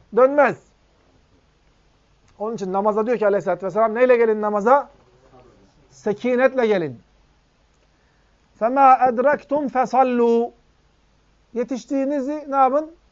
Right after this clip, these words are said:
Kılın. İmama nerede idrak ederseniz, imama orada uymamız sünnet arkadaşlar.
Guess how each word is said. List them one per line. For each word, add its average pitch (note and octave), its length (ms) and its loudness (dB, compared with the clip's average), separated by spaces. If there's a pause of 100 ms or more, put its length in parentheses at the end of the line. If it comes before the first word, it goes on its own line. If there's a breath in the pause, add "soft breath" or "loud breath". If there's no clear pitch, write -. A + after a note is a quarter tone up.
(260)
Kılın. F#3+ 320 0 (640 soft breath)
İmama C#4 280 0
nerede C#4 320 2
idrak A3+ 340 0
ederseniz, G#3 500 -2 (120)
imama A3+ 280 -8
orada G#3+ 200 -6
uymamız G#3+ 380 -6
sünnet G3+ 300 -10
arkadaşlar. C#3 520 -16